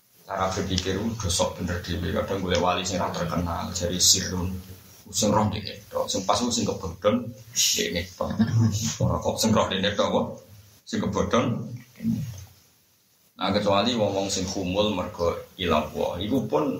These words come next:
tetep akhirnya terkenal. Saiki misale, nyuwun sewu, di daerah tertentu ku ana wali, wae wali tenan sing terkenal ora tau metu omah. Tapi anggere wong roh, akhirnya takdire terkenal ora?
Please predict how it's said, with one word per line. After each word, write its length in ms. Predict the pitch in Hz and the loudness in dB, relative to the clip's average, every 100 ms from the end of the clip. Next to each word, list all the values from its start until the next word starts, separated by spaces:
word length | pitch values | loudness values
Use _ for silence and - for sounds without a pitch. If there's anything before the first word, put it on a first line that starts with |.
| - - | -10 -4
tetep 320 | - - - | -2 0 0
akhirnya 320 | 110 113 104 | 2 0 -2
terkenal. 480 | 92 - - - - | -2 -6 -10 -16 -16
Saiki 240 | - 113 | -6 0
misale, 320 | 127 113 117 117 | 2 2 4 2
nyuwun 160 | 104 | 2
sewu, 160 | 104 92 92 - - - - | 0 0 -2 -10 -18 -16 -8
di 80 | |
daerah 320 | 95 98 98 95 | 0 2 4 2
tertentu 400 | 95 98 98 117 | 0 0 0 0
ku 80 | 120 | 2
ana 160 | 104 95 | 2 2
wali, 400 | 90 85 104 107 | 2 2 0 -2
wae 160 | 104 | 2
wali 240 | 104 104 107 | 4 4 4
tenan 320 | 120 127 101 | 0 0 0
sing 160 | - 107 | -2 -6
terkenal 400 | 110 - 113 104 | -8 0 2 2
ora 80 | |
tau 240 | 95 98 95 | 2 -2 -4
metu 160 | 95 | -4
omah. 320 | 92 90 82 - - - _ _ | -2 0 0 -2 -10 -20 _ _
Tapi 200 | - 156 208 | 0 2 4
anggere 200 | 151 139 | 2 2
wong 160 | 160 151 | 2 2
roh, 240 | 127 101 - | 2 2 0
akhirnya 400 | 135 185 190 190 | 0 2 0 0
takdire 320 | 165 - 151 | -2 0 0
terkenal 400 | 180 180 135 120 98 | 2 2 2 2 2
ora? 120 | 92 | -2